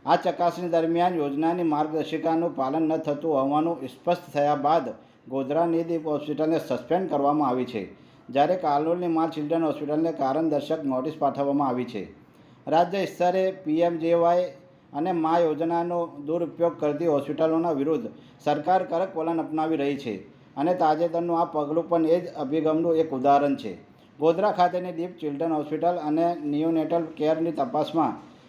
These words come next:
પી આઈ સી યુ અને એન આઈ સી યુ વિભાગના માપદંડો અનુસરતા ન હોવાની હકીકત સામે આવી હતી. એક્સપાયર થયેલી દવાઓ મળી આવી હતી.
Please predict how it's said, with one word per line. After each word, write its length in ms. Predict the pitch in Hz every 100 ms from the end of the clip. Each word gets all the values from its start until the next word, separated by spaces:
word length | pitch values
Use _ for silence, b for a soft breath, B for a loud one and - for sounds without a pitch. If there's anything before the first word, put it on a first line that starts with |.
| B -
પી 140 | 170
આઈ 160 | 170 180
સી 260 | - 165
યુ 100 | 180 196
અને 340 | 196 156 175
એન 240 | 165 160
આઈ 140 | 170 160
સી 180 | 156 160
યુ 100 | 175
વિભાગના 680 | 165 127 151 156 160 170
માપદંડો 640 | 165 147 151 151 151 165
અનુસરતા 540 | 156 156 151 147 143 156
ન 80 | 160
હોવાની 460 | 151 143 147 156
હકીકત 300 | - 143 160 -
સામે 280 | 127 139 156
આવી 260 | 131 139
હતી. 280 | 135 123 92 - B B B
એક્સપાયર 520 | 143 143 - 175 202 190
થયેલી 400 | 160 170 175 180
દવાઓ 480 | 147 156 165 170
મળી 280 | 156 156 165
આવી 380 | 175 147 147 156
હતી. 280 | 131 127